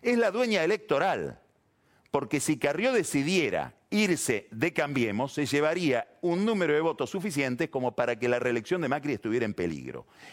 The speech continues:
Esta es la razón por la cual salieron en busca de la paz con Carrió distintos actores dentro del oficialismo. Marcos Peña a través de su relación con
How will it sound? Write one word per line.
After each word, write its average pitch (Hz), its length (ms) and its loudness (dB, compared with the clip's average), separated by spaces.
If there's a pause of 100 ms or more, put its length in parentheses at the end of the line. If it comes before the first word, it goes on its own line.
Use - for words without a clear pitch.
Esta 262 320 0
es 160 60 2
la 196 120 2
razón 190 380 -2
por 175 160 0
la 185 80 0
cual 117 340 -2 (920)
salieron 160 800 0 (380)
en 170 240 2
busca 214 360 0
de 123 120 2
la 127 160 0
paz 185 180 0
con 135 220 -2
Carrió 131 520 0 (1300)
distintos 196 640 0
actores 185 380 2
dentro 160 300 2
del 143 80 2
oficialismo. 127 640 0
Marcos 143 380 -2
Peña 165 300 0
a - 20 -4
través 123 260 2
de 127 80 0
su 117 140 -2
relación 107 480 0
con 120 280 -2